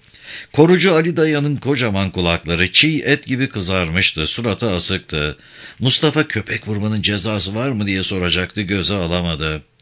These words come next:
Heyet adamı döver, rezillik, ulan Vahit, ulan! Ceplerinde cigara paketini aramaya başladı.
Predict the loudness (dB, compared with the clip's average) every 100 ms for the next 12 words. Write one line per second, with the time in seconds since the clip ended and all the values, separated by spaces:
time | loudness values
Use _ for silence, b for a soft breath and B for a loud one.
0 | _ _ b b b b -2 0 0 -2
1 | -6 -4 -2 -2 -2 -2 -4 -4 -2 -2
2 | -2 -4 -6 -16 -6 -2 0 0 -2 -4
3 | -6 -6 -2 2 0 -2 B B B B
4 | 2 2 0 0 0 0 0 0 0 -2
5 | -4 -4 -4 -2 0 0 0 0 0 -2
6 | -2 -2 -4 -4